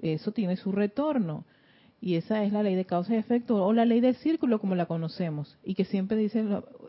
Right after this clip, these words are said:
y la habíamos mencionado. Lo importante esas leyes tenerlas bien claras, o al menos ser consciente de eso.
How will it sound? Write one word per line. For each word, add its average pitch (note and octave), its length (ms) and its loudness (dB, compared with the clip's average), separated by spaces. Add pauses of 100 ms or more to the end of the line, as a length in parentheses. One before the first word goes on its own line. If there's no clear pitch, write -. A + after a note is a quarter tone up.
y F#3+ 260 -6 (140)
la F#3 160 0
habíamos F#3+ 260 2
mencionado. G#3+ 580 2 (320)
Lo - 60 0
importante C#4 500 0
esas B3+ 200 0
leyes B3 240 4
tenerlas G3 340 -2
bien G#3+ 240 2
claras, G#3+ 400 2
o G3+ 80 4
al F#3+ 80 2
menos B3+ 300 4 (300)
ser G#3 160 2
consciente A3 500 0
de F#3 80 2
eso. E3+ 160 -4